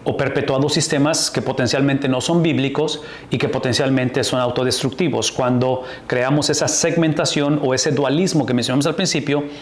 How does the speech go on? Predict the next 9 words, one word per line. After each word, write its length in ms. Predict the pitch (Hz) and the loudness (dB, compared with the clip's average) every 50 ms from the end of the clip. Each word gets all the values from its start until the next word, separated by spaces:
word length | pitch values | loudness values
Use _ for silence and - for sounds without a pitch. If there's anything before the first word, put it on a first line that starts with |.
| - - - - - | -16 -18 -18 -10 -6
y 80 | - 143 | -6 -2
pensamos 520 | 147 151 135 - 151 156 160 165 151 - | 0 0 0 2 2 2 2 2 2 2
en 80 | 156 135 | 0 2
consejería 480 | 139 139 123 - 123 - 135 127 143 | 2 0 0 0 0 0 2 2 2
bíblica 420 | 147 156 147 147 156 - 165 156 - | 2 2 2 0 0 2 0 0 0
o 100 | - 127 | 0 0
en 60 | 131 | 0
instrucción 380 | 123 - - 131 - - 160 160 | 0 0 -2 -2 0 0 2 2
bíblica 720 | 165 156 135 139 139 139 - 147 143 143 - - - - | 2 2 2 0 0 0 0 -2 -2 -2 -6 -10 -12 -16